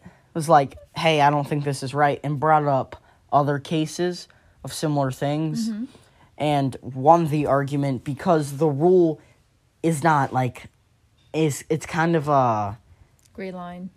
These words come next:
Speaker 1: gray line, yeah, it's iffy on what constitutes to working on the car.
Speaker 2: I think parts would have to be moving.
Speaker 1: Yeah, so they're probably gonna change that in the near future to, like, can't touch the car.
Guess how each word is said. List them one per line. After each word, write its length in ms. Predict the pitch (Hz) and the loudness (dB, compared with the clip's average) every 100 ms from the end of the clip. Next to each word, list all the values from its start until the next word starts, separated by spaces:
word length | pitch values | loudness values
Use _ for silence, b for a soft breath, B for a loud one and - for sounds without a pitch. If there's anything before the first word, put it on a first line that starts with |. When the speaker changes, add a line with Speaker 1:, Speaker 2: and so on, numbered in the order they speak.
| 123 | -14
Speaker 1:
gray 360 | - 147 160 165 | -4 0 2 2
line, 500 | 143 139 151 160 160 | 2 2 0 0 0
yeah, 240 | 151 139 | -2 -2
it's 280 | 127 - - _ _ _ _ _ - | -4 -10 -18 _ _ _ _ _ 0
iffy 480 | 196 196 - 202 | 0 0 -2 2
on 180 | 180 160 | 4 4
what 200 | 160 147 | 2 2
constitutes 1000 | - 135 143 143 - 139 - 139 131 - | 0 -2 -2 -2 -10 -10 -6 -6 -6 -14
to 120 | - 139 | -8 -6
working 500 | 113 127 113 135 123 | -4 -4 -4 -6 -6
on 140 | 117 | -6
the 80 | 113 | -8
car. 460 | - 117 113 110 - b b | -8 -4 -2 -2 -6 b b
Speaker 2:
I 60 | 240 | -10
think 340 | 277 226 _ | -6 -8 _
parts 280 | - 240 233 | -6 -4 -4
would 100 | 214 | -8
have 180 | 202 202 | -10 -10
to 80 | - | -10
be 100 | 196 | -10
moving. 480 | 180 175 165 151 147 _ _ - | -10 -12 -12 -14 -16 _ _ -8
Speaker 1:
Yeah, 360 | 143 147 139 131 | -2 0 0 -2
so 200 | - 156 | -4 -2
they're 140 | 156 | -2
probably 920 | 131 - - - 170 165 170 208 190 190 | -2 -10 -20 -16 0 6 6 6 2 0
gonna 240 | 180 170 | 0 0
change 680 | 131 - - 160 156 151 139 | -4 -10 -6 -4 -2 -2 -2
that 400 | 139 123 107 - | 0 2 0 -4
in 120 | 127 131 | -6 -4
the 80 | |
near 240 | 127 127 123 | -2 -2 -4
future 600 | - 135 117 131 127 120 b b - | -4 -6 -4 -4 -4 -6 b b -4
to, 80 | 143 | -2
like, 240 | 120 - _ _ - | -2 -4 _ _ -16
can't 260 | - 101 - | -10 -8 -6
touch 300 | 120 - - | -6 -8 -14
the 80 | |
car. 400 | - - - - | -8 -6 -6 -10